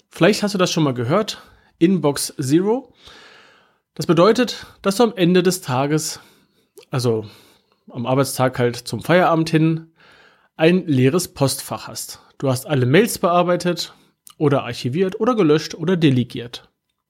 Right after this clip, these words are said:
Es soll nichts mehr in deinem Postfach hängen bleiben. Ja gut, nach dreizehn Uhr, wenn du da Mails bekommst, die hast du ja dann nicht gelesen. Ähm, da musst du dir einen, einen, äh,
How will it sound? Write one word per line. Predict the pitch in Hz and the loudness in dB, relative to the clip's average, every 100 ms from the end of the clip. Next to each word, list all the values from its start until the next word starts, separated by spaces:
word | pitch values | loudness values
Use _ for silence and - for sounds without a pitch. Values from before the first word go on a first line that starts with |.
| _ | _
Es | 165 156 - - _ _ _ - | -4 -4 -8 -14 _ _ _ -12
soll | 147 147 151 | -2 2 4
nichts | 170 196 - | 4 2 -2
mehr | 175 160 | 0 0
in | 170 160 | 0 0
deinem | 151 180 | 0 0
Postfach | - 180 - - 175 - | -4 -6 -4 -6 -4 -2
hängen | 135 127 110 | 0 0 -2
bleiben. | 113 117 117 113 _ _ _ _ _ _ - | -8 -14 -16 -20 _ _ _ _ _ _ -2
Ja | |
gut, | 165 139 123 | 2 2 0
nach | 139 147 | 0 2
dreizehn | - 151 151 156 | 4 2 4 0
Uhr, | 139 196 170 | 2 2 4
wenn | |
du | 160 | 2
da | 156 | 2
Mails | 143 151 160 | 2 0 -2
bekommst, | 156 - 135 135 - 143 | -6 -4 -6 -6 -6 -2
die | 127 | -2
hast | 135 | 0
du | 147 | 0
ja | 127 | 0
dann | 123 | 0
nicht | 120 - | -4 -6
gelesen. | 113 107 123 180 180 160 - - | -8 -4 -4 -2 -2 -4 -12 -6
Ähm, | 139 127 131 127 _ _ - - | -2 0 -2 -4 _ _ -20 -10
da | 143 127 | -2 2
musst | 147 143 | 2 4
du | 160 | 2
dir | 135 123 | 4 2
einen, | 101 120 123 117 - - 262 | 2 -2 -4 -6 -14 -18 -6
einen, | 127 120 120 98 | -2 -2 -4 -6
äh, | 95 - 104 | -10 -10 -10